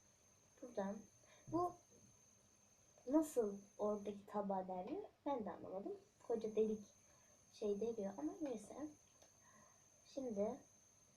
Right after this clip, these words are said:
deliyoruz arkadaşlar. Çok az zamanımız kaldı.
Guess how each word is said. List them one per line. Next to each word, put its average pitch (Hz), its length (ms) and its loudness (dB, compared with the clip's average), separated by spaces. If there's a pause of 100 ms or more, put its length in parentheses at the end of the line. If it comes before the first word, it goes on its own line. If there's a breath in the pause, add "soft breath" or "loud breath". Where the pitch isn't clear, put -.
(420)
deliyoruz 208 500 4
arkadaşlar. 185 680 -10 (1400 loud breath)
Çok 302 180 2
az 339 140 8
zamanımız 359 400 0
kaldı. 349 520 2